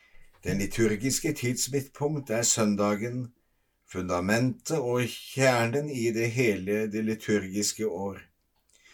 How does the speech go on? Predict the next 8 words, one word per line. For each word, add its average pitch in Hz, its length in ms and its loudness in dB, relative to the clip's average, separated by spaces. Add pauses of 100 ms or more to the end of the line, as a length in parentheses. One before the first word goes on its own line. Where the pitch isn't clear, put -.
(180)
Dette 147 480 2
når 123 320 4
sitt 123 160 0
høydepunkt 135 880 0
i 107 160 -2
den 110 80 0
årlige 110 560 0
påskefeiring, 110 1040 0